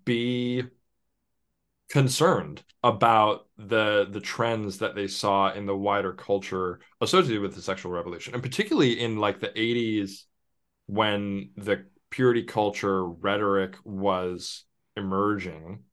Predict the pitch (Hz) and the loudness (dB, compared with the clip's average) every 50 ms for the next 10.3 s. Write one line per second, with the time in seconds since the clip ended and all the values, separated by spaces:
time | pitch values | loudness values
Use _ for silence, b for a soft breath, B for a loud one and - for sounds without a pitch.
0 | _ _ _ _ _ _ _ _ _ - 104 98 90 87 87 - - 113 98 - | _ _ _ _ _ _ _ _ _ -8 -6 -6 -4 -6 -6 -6 -4 -4 -4 -4
1 | 98 90 85 - - - 113 104 92 87 78 - - - _ _ _ _ _ _ | -6 -8 -8 -8 -6 -4 -2 0 0 -2 -4 -8 -14 -20 _ _ _ _ _ _
2 | _ _ _ _ _ _ _ _ _ _ _ _ _ _ _ _ - 139 139 147 | _ _ _ _ _ _ _ _ _ _ _ _ _ _ _ _ 4 8 10 10
3 | 139 127 127 120 117 107 98 117 113 107 101 98 98 - _ _ _ _ _ _ | 10 8 8 6 6 4 4 2 2 0 0 -2 -8 -12 _ _ _ _ _ _
4 | _ _ - 110 101 95 92 - 101 95 95 95 95 - - - - 107 98 92 | _ _ 0 0 0 0 0 0 0 0 0 -2 -8 -10 -10 -8 -4 -2 0 0
5 | 82 85 85 85 b b b b b b _ _ _ _ _ _ - - 117 120 | 0 0 -2 -4 b b b b b b _ _ _ _ _ _ 2 4 4 4
6 | 113 - - - - - - 123 117 110 120 117 151 175 226 302 277 160 151 143 | 4 0 -8 -18 -10 -2 2 4 4 4 4 4 2 2 0 2 2 4 4 4
7 | 135 - - 98 98 117 123 - 127 131 127 143 151 147 180 196 190 185 - - | 2 2 -2 0 2 0 2 2 4 4 6 6 4 4 4 2 0 0 -2 -4
8 | - - 113 165 247 269 262 - - - 101 - - 110 104 98 98 98 95 - | -2 0 0 2 0 -2 -4 -6 -4 -4 -2 -2 -2 -4 -4 -4 -4 -6 -4 -2
9 | 104 101 101 - - - - 117 127 139 135 131 143 175 180 156 110 98 - - | 0 0 0 -2 -6 -10 -8 -6 -4 -4 0 0 0 0 0 -2 -4 -6 -6 -8
10 | 95 92 90 85 82 80 | -6 -6 -6 -8 -10 -12